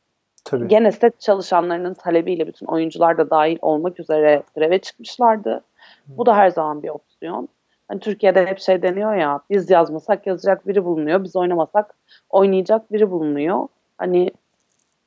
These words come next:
Speaker 2: sektörel bir problem herhalde.
Speaker 1: Muhtemelen yani iki bin altıdan bahsediyorsun Amerika'da yaşanan
Speaker 2: Evet.
Speaker 1: kriz.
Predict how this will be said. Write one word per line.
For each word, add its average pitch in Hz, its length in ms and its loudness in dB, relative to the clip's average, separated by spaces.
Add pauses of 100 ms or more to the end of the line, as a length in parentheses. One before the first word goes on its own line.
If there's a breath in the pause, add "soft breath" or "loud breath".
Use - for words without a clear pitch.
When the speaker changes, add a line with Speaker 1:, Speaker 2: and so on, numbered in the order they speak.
(1080)
Speaker 2:
sektörel 240 640 2 (460)
bir 170 60 -14
problem 151 440 -4
herhalde. 151 520 -14 (280)
Speaker 1:
Muhtemelen 156 400 -8
yani 127 180 -6
iki 147 160 -8
bin 147 40 -4
altıdan 143 380 -6
bahsediyorsun 127 400 -8
Amerika'da 123 420 -12 (600 soft breath)
yaşanan 123 420 -4
Speaker 2:
Evet. 190 100 0
Speaker 1:
kriz. - 400 -4